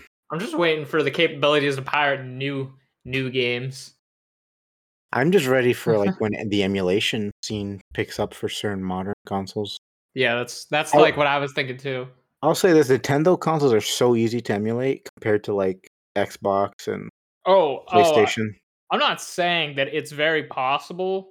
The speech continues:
Speaker 1: to turn your Xbox One into an emulator, but I'm just saying it only costs you, like, ten bucks. I'm saying
Speaker 2: Mm-hmm.
Speaker 1: this for educational purposes, by the way.
Speaker 2: Yes, yes, this whole podcast is for educational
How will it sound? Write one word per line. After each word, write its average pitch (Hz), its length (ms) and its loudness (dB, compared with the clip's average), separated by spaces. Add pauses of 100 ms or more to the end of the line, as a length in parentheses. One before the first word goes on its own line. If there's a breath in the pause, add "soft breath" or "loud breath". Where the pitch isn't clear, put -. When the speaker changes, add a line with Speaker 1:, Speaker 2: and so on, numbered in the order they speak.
(140)
Speaker 1:
to 165 180 -10
turn 156 400 -8
your 160 160 -2
Xbox 151 640 -2
One 139 360 -6
into 156 380 -8
an 127 60 -6
emulator, 160 840 -2
but 135 280 2 (480)
I'm 165 80 -12
just 147 240 -8
saying 151 280 -2
it 147 80 0
only 135 240 -2
costs 135 400 -6
you, 139 60 -6
like, - 220 -12
ten 139 280 -10
bucks. 127 480 -4 (1080)
I'm 196 80 2
saying 240 200 2
Speaker 2:
Mm-hmm. 180 40 2
Speaker 1:
this 147 120 0
for - 160 -4
educational 139 600 -2
purposes, - 560 -10
by 131 160 -18
the 196 80 -2
way. 202 60 6
Speaker 2:
Yes, 196 280 6
yes, 170 140 4
this - 160 2
whole 185 180 6
podcast 165 480 2
is 120 100 -12
for 127 160 2
educational 117 640 -2